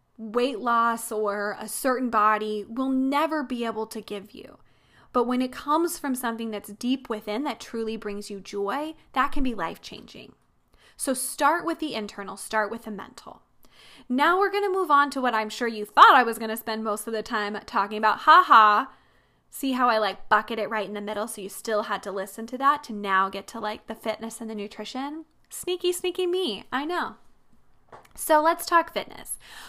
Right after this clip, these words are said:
Obviously, as a personal trainer, I love training my clients, but I totally get that it might not be in everyone's budget to work out with someone one-on-one every single week for months at a time or years at a time,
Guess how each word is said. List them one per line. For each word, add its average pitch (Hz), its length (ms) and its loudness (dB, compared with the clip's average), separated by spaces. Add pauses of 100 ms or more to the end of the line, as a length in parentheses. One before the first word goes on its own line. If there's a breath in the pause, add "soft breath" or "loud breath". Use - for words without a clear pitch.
(140 loud breath)
Obviously, 381 460 6
as 320 100 -2
a 311 60 2
personal 254 420 -4
trainer, 214 480 -6 (320 loud breath)
I 339 500 6 (180)
love 247 640 2 (220)
training 240 380 -4
my 220 100 -2
clients, - 560 -12 (220 soft breath)
but 214 140 -2
I 226 180 6
totally 349 440 -2
get - 300 0 (260 loud breath)
that 220 280 -4 (100)
it 247 220 0
might 330 220 0
not 220 220 4
be 196 460 -8
in 196 200 -10
everyone's 294 500 -2
budget - 560 -2
to 226 320 -8
work 240 360 -2
out 254 220 2
with 233 180 -6
someone 214 420 -6
one-on-one 220 760 -2 (120)
every 233 280 -4
single 220 400 -6
week 190 260 -12
for 214 300 -8
months 320 320 0
at 302 80 -2
a 302 80 0
time 254 360 -4
or 208 60 -12
years 269 300 -6
at 277 80 -2
a 269 80 -4
time, 247 480 -6